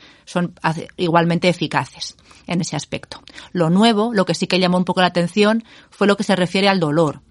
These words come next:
Sí que tenemos una evolución del dolor que con el asa fría, como es de, de esperar a la hora poscolonoscopia,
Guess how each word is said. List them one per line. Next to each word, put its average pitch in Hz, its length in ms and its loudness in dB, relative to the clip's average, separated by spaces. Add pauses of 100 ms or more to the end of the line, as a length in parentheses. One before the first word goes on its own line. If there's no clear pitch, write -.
(360)
Sí - 140 -4
que 185 140 -2
tenemos 185 460 2
una 180 120 2
evolución 180 520 0
del 175 140 2
dolor 190 320 4
que 196 120 -2
con 170 120 0
el 160 120 2
asa 175 260 2
fría, 196 420 0 (300)
como 170 280 2
es 165 140 0
de, 175 440 4
de 165 100 -4
esperar 185 420 0
a 165 80 0
la 156 160 2
hora 175 220 0
poscolonoscopia, 175 920 -2